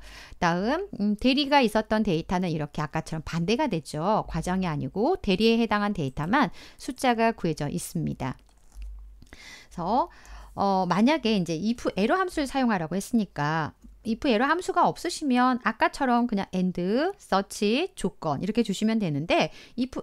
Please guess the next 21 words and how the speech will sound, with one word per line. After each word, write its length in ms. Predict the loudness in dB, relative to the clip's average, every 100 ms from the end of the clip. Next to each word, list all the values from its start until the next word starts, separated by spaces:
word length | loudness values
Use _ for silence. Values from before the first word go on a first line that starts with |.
| 0
에러 200 | 2 2
함수를 360 | 0 -4 -4
사용해서 640 | -2 -2 0 -2 -2 -2 0
오류가 340 | -2 0 0
있을 280 | 0 -2 -2
경우는 380 | -2 -2 -2 -2
false로 520 | -4 -4 -4 -4 -4 -6
표시하고 720 | -10 -8 -4 -2 -2 0 4 4
라고 240 | 2 -2
되어 160 | -4 -4
있으니까 600 | -6 -6 -6 0 0 0 -6 -20 -20 -6
만약에 640 | 2 2 2 2 2 2
여기다가 720 | -2 -4 -4 -2 0 2 2 0 -12 -12 -6
if 200 | -4 -4 0
에러 180 | 2 4
함수를 280 | 2 0
통해서 720 | 0 0 0 0 2 2 0 -6 -14 -20 _ _ _ _ _ -20 -20 -20 -20 _ -20 -20 -20 -20 -20 -20 -20 -20 -16 -8
if 240 | -8 -6 -4
에러 480 | -4 -2 0 0 0 -8 -20 -20 -20 -16 -16 -18 -18 -16 -16 -18 -20 -20 -20 -20 -20 -18 -18 -20 -12 0
오류가 360 | 2 4 6 4
있다면 760 | 4 0 -2 0 2 2 0